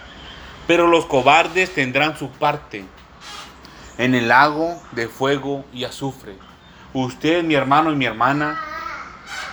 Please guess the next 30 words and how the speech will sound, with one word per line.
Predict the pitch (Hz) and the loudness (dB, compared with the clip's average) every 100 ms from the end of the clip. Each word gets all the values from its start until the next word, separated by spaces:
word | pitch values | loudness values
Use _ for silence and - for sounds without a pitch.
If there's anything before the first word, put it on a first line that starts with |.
| - | -10
usted | 127 127 156 160 | -8 -2 2 2
que | 160 147 | 2 0
dijo | 135 160 147 | 0 -2 -2
que | 143 151 | -2 -2
es | 151 | -2
hijo | 151 | -2
de | 139 120 | -2 -2
Dios, | 127 143 147 - - - - | -2 -2 -2 -8 -20 -20 -6
no | 127 143 | -2 -2
se | 147 | -4
puede | 143 143 143 | 0 2 2
echar | 131 135 - | 0 -4 -2
para | 135 | 0
atrás. | 123 - 123 123 - - - - - - - - - - - - - - - - 135 | 0 -4 -8 -10 -16 -20 -20 -20 -20 -20 -20 -20 -20 -20 -20 -20 -20 -20 -20 -8 2
No | 160 | 2
puede | 151 156 175 175 | 2 2 4 4
usted, | 151 - 175 | 2 0 2
mi | 175 | 2
hermano | 151 139 156 | 0 2 2
y | 170 | 2
mi | 147 | 2
hermana, | 131 131 156 175 185 - - - - - - - - - - | 2 0 0 -2 -6 -10 -20 -20 -20 -20 -20 -20 -20 -20 -6
tenerle | 135 139 147 156 160 147 | -2 0 0 2 0 0
miedo | 120 123 151 147 123 101 98 - - - - | -2 0 2 2 -4 -8 -10 -20 -20 -20 -4
a | 127 127 | 0 2
practicar | 135 127 - 127 - 131 135 143 139 - - - - | 2 0 -2 -8 -6 -4 0 0 -2 -14 -20 -20 -8
la | 123 120 | -2 -2
cena | - 139 135 131 120 | -2 -2 0 0 0
del | 120 117 | -2 -4
Señor. | 120 110 113 107 | -6 -6 -4 -6